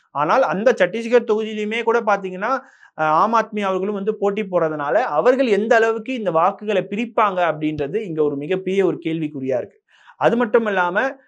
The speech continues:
அந்த சத்தீஸ்கர் மாநிலத்துல இந்த மாவோயிஸ்ட் பிரச்சனைகள் அப்படின்றது எந்த ஆட்சியா இருந்தாலும் தொடர்றதுனால, அவர்களுடைய நிலைப்பாடு இப்போ என்னவாக இருக்கும் அப்படின்ற ஒரு கேள்வியும் இங்க எழுது. அடுத்து கடைசியா நம்ம பார்க்கும் பொழுது, இந்தியாவினுடைய வடகிழக்கு மாநிலமான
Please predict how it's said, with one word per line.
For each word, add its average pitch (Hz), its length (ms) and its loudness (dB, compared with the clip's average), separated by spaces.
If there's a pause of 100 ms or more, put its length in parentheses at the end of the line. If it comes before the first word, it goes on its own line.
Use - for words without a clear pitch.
(140)
அந்த 151 280 0
சத்தீஸ்கர் 240 380 2
மாநிலத்துல 190 320 0
இந்த 226 140 -2
மாவோயிஸ்ட் 220 580 2
பிரச்சனைகள் 185 500 -4
அப்படின்றது 170 460 -2
எந்த 185 300 0
ஆட்சியா 220 340 0
இருந்தாலும் 196 420 -2
தொடர்றதுனால, 175 640 0
அவர்களுடைய 220 680 2
நிலைப்பாடு 208 680 2
இப்போ 196 300 -4
என்னவாக 214 540 -2
இருக்கும் 196 400 -4
அப்படின்ற 165 400 0
ஒரு 175 220 2
கேள்வியும் 196 680 -2
இங்க 131 160 -6
எழுது. 127 320 -6 (380)
அடுத்து 240 340 2
கடைசியா 202 340 2
நம்ம 226 260 2
பார்க்கும் 156 300 -2
பொழுது, 156 220 -8
இந்தியாவினுடைய 190 760 -2
வடகிழக்கு 208 520 2
மாநிலமான 147 560 -6